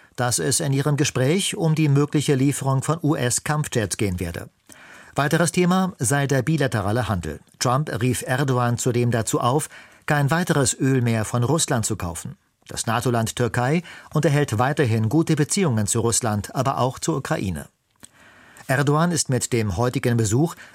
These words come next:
erstmals seit zweitausendneunzehn wieder Gast im Weißen Haus, als er Trump dort während dessen erster Amtszeit traf.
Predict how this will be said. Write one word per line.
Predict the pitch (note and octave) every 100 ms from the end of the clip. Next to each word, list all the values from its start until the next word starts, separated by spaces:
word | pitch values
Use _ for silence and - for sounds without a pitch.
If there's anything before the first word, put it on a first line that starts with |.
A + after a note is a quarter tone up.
| -
erstmals | D3+ E3 D#3 D3 C#3+ -
seit | - G#2+ C#3+ E3
zweitausendneunzehn | - C#3 B2 A#2 A2 G#2 A2 G2 A2 C3+ D3+ C#3+ A2
wieder | G#2+ G#2 G#2 G#2+
Gast | - G#2+ -
im | - G#2+
Weißen | G2+ G2 C3
Haus, | B2 B2 - - - - _
als | - F#2
er | -
Trump | - B2+ D3+
dort | C3 C3+ D3
während | C3+ C3+ C3
dessen | A#2 - D#3
erster | - A2 - G#2+
Amtszeit | G2+ G2 - G2 E2+
traf. | - E2+ - -